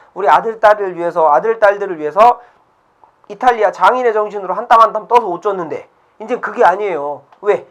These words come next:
갖다 팔려고 전문적으로 옷을 만든다거나, 어? 대동법 실시한 다음에 공인이 등장하면서 관수품의 수요가 증가된다거나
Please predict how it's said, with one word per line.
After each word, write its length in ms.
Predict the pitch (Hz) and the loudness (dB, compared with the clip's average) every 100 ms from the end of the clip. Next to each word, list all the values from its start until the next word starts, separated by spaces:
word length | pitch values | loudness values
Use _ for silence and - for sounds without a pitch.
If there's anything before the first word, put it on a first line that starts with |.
| _ | _
갖다 440 | - 208 - - - | -12 -4 2 2 2
팔려고 720 | - 392 330 220 247 339 - _ | -8 -4 -2 0 0 -2 -4 _
전문적으로 760 | - - 226 320 311 285 240 185 | -14 -8 -6 -6 -2 0 0 -4
옷을 280 | 185 180 214 | -8 -8 -6
만든다거나, 580 | 147 160 190 160 - 311 | -6 -6 -4 -2 0 2
어? 240 | 349 349 _ _ | 2 0 _ _
대동법 580 | - 202 269 294 285 262 | -6 -2 -2 -2 0 -2
실시한 480 | - 262 - 247 226 | -4 -12 0 0 2
다음에 500 | 208 190 233 302 320 - _ - | 2 2 4 2 2 -10 _ -10
공인이 520 | 175 247 302 285 262 | -6 -4 -2 -4 -8
등장하면서 960 | 208 202 202 190 170 160 202 285 359 - - | -12 -2 0 0 -2 -2 4 4 2 -6 -14
관수품의 760 | - 220 269 311 320 262 247 | -8 -6 -6 -10 -12 -6 -6
수요가 360 | - 220 196 156 | -6 -8 -2 -2
증가된다거나 840 | - 185 185 139 135 139 110 - | -2 -2 -2 -2 -6 -8 -8 -16